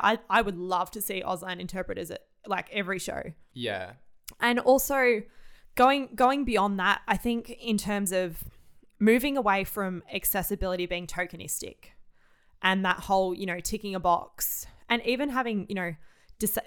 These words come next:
Speaker 1: disabled artists or artists, like, who identify as having a disability on, like, festival lineups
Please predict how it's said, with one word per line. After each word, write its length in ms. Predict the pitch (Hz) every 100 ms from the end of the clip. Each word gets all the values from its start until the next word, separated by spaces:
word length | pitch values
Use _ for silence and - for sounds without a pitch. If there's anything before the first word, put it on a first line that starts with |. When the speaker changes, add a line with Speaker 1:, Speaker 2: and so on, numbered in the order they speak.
| -
Speaker 1:
disabled 480 | 233 226 208 202 202
artists 480 | 175 185 185 175 - -
or 220 | 185 175
artists, 440 | 180 190 190 - - -
like, 200 | 180 170 - - -
who 200 | 196 185 185
identify 520 | 190 196 196 202 180
as 80 | 175
having 260 | 196 190
a 20 | 185
disability 600 | 180 185 175 175 170 170
on, 320 | 185 185 170 -
like, 220 | 196 170 -
festival 840 | - 202 - - 190 180 175 170 - - - -
lineups 720 | 196 196 208 160 - - -